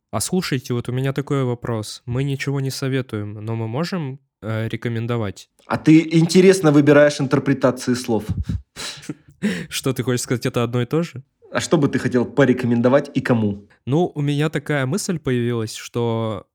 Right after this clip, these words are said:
Speaker 1: фильмы, которые мы обсуждаем, как бы мы не даём прямую рекомендацию, типа, вот мне понравилось, я советую. Но, может быть, мы такие, типа, ну вот, если вам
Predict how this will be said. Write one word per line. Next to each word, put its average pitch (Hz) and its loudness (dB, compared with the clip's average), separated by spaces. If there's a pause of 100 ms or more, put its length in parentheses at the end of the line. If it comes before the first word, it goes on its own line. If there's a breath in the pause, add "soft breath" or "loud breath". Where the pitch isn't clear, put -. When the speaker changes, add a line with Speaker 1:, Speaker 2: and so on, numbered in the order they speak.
(100)
Speaker 1:
фильмы, 175 -4
которые 117 -4
мы 117 -2
обсуждаем, 120 -6
как 135 -2
бы 131 -2
мы 131 0
не 139 0
даём 139 0
прямую 143 0
рекомендацию, 131 -4
типа, 123 -6
вот 120 -4
мне 123 -4
понравилось, 135 -2
я 127 -2
советую. 110 -4
Но, 110 -8
может 139 -4
быть, 135 -4
мы 127 -4 (300)
такие, 120 -2
типа, 113 -2 (180)
ну 135 -2
вот, 160 0
если 151 0
вам 135 -2